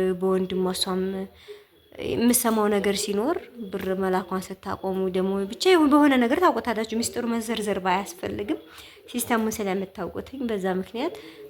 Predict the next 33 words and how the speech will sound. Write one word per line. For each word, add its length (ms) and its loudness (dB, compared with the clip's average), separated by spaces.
ብር 240 -4
ለምን 280 -2
አልተላከም 500 -4
በከሌ 320 -4
እየላክሽ 460 -4
ነው 100 -2
ምናምን 440 0
በማለት 640 0
የተነሳ 640 -6
ተጣሉ። 420 -4
እንደውም 360 -2
እንድንፋታ 640 -6
ፈልጋለሁ 500 -4
ምናምን 380 -2
አለ። 220 0
ዙሮ 260 0
ዙሮ 220 -4
ያው 160 -4
ትዳር 280 2
የጋራ 420 0
ነው፣ 220 -2
የብቻቸው 600 -6
አይደለም። 400 -4
ትዳር 320 -2
በሁለት 480 -4
ሰዎች 300 -6
የሚመሰረት 720 -2
ነው 100 -2
እንጂ 180 -2
በአንድ 300 0
ሰው 160 -6
ብቻ 240 -8
አይደለም። 420 -4